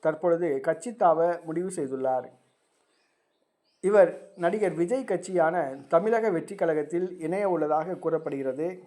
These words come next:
விஜய் கட்சியுடன் ரகசிய பேச்சுவார்த்தை நடத்துவதாக கூறப்படுகிறது.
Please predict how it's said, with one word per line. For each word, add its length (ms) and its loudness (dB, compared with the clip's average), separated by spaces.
விஜய் 360 2
கட்சியுடன் 480 -2
ரகசிய 480 -2
பேச்சுவார்த்தை 600 -2
நடத்துவதாக 680 0
கூறப்படுகிறது. 680 -2